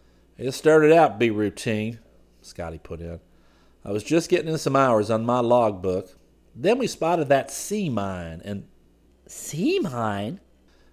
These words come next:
Missus Brandt's voice was startled. "But those things are dangerous.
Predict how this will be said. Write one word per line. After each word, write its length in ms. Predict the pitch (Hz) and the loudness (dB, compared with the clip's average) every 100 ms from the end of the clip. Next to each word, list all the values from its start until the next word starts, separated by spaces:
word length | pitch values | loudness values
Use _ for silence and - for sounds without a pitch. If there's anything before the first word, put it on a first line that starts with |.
| _ | _
Missus 280 | - - 101 | -16 -14 -14
Brandt's 500 | - - 104 95 90 | -14 -4 -2 -2 -6
voice 440 | - 90 98 87 - | -14 -4 -4 -4 -8
was 100 | - | -16
startled. 580 | - 90 92 78 80 _ _ _ - | -12 -8 -8 -10 -18 _ _ _ -14
"But 120 | - 185 | -4 2
those 180 | 254 | 2
things 240 | - 330 185 | 2 -4 -4
are 60 | |
dangerous. 720 | 151 - 143 277 311 117 92 | -6 -4 -2 -2 -4 -6 -8